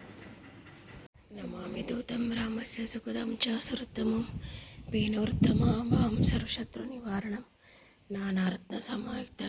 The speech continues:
ಕುಂಡಲಾದಿ ವಿರಾಜಿತಂ ಸರ್ವದಾ ಅಭಿಷ್ಟದಾತಾರಂ ಸತಾಂ ಮಹಿ ದೃಢಮಾಯುವೆ ವಾಸಿನಂ ಚಕ್ರತೀರ್ಥಸ್ಯ ದಕ್ಷಿಣಸ್ಯ ಗುರು ಸದಾ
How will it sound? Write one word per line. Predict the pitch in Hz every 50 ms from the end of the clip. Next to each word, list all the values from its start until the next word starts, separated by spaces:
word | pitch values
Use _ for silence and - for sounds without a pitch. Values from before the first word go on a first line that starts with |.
| - -
ಕುಂಡಲಾದಿ | 233 208 214 208 202 - 202 202 202 202 202
ವಿರಾಜಿತಂ | 208 208 - 226 214 208 202 208 - - 214 - - - - - - - - - - - _
ಸರ್ವದಾ | - - 226 214 226 208 196 214 220 220
ಅಭಿಷ್ಟದಾತಾರಂ | 214 208 214 208 - - 220 208 220 233 233 233 - - - 220 233 226 - -
ಸತಾಂ | - - - - - - - -
ಮಹಿ | - - - - -
ದೃಢಮಾಯುವೆ | - - - - - - - - - - - - - - - - - - - - - - _ - -
ವಾಸಿನಂ | 208 202 208 214 - 214 202 226 226 233 233
ಚಕ್ರತೀರ್ಥಸ್ಯ | - 240 226 - - 226 233 - - 233 233 - - 247 240 - - 220 240 226 -
ದಕ್ಷಿಣಸ್ಯ | - 240 - - - 339 247 240 - - - 240
ಗುರು | 226 226 220
ಸದಾ | - - 240 233 247 247